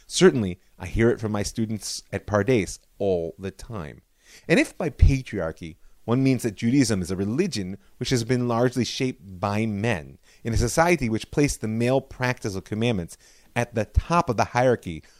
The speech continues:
of religious necessity, well, then that seems to me undeniable. But my sense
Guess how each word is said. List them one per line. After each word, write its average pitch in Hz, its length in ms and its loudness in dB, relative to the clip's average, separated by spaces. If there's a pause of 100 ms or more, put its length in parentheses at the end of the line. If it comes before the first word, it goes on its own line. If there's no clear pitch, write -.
(120)
of 113 120 2
religious 117 540 2
necessity, 131 680 -4 (300)
well, 202 300 -2 (120)
then 180 500 0
that - 240 -4
seems 143 640 -10
to - 120 -4
me 151 220 -2
undeniable. 92 800 -4 (580)
But 160 100 -2
my 220 100 6
sense 302 460 -6